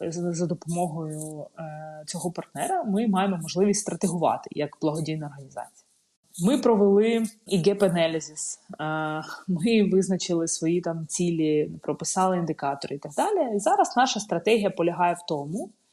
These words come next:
що ми загалом розбудовуємо екосистему інтегрованих послуг для самозарадності українців. Я тут наголошую на слово «самозарадність». Це така незалежність від допомоги.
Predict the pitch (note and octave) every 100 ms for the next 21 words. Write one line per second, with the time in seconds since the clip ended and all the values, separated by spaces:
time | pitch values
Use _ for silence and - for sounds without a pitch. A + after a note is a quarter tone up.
0 | _ _ - - F3+ G3 A3 G3+ - -
1 | E3 F3+ F3 F#3+ F#3 - - - G3+ G#3
2 | - F#3 G3 G3 F3 D#3 C#3 - - _
3 | _ - _ - - - F#3 G3+ - G3+
4 | - F#3+ E3+ D3 C#3 - _ F3+ F3 F3
5 | F#3+ F#3+ E3 D#3 D3+ - F3+ F3+ - C#3
6 | _ _ _ - D3+ G3 G3 G3 F3 E3+
7 | E3+ E3+ E3 D3 C#3+ - C#3+ - D3+ A3+
8 | D#4 C4 F3+ G3 F#3 F3 E3 E3+ E3+ -
9 | D3 D3 - C#3+ C#3+ E3+ D3+ C3 C3 B2
10 | A#2+ C#3+ A#3+ - - _ - _ - F#3
11 | E3+ E3+ F3 D#3+ - F3 G#3+ G3 F#3 F3+
12 | F#3+ F3+ - C#3+ - - _ - E3 F#3
13 | F#3+ - E3 - D#3 C#3 B2 F3+ C#4+